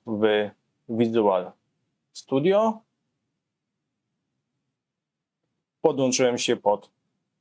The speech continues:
e, GitHuba i mogę zacząć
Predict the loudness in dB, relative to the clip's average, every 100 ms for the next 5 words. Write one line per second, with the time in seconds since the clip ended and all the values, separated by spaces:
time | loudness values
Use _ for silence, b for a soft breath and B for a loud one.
0 | _ _ _ -6 -4 -4 -8 -8 -8 -14
1 | _ _ _ _ _ _ _ -12 -10 -2
2 | -2 2 0 -2 -8 _ _ _ _ _
3 | _ -6 0 0 2 0 0 0 -6 -8